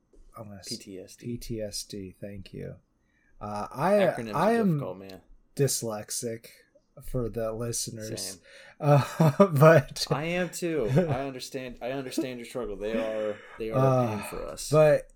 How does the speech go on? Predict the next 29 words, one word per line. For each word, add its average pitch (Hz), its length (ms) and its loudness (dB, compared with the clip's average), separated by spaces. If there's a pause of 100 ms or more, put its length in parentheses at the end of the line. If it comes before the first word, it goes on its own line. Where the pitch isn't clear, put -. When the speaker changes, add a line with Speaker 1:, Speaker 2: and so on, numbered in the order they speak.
(100)
Speaker 1:
anyways, 117 800 -4 (800)
he 190 400 -6
f-, - 180 -16
marries 156 680 2
this 139 480 -2 (760)
young 139 520 2 (380)
girl 131 280 4
from 131 220 -6
a 135 60 -2
diner 107 580 -6 (680)
and 117 560 -6 (460)
moves 147 680 -2
to, 131 680 -6
there's 143 240 0
two - 200 0
different 175 300 0
towns, 135 460 -2
and 123 100 -6
they 135 60 -6
do 175 180 -4
a 151 40 -4
good 127 200 -4
job 120 340 -6
of 110 120 -10
mirroring 113 500 -10
the 104 100 -12
two - 200 -8
different 104 340 -12
towns. 101 580 -14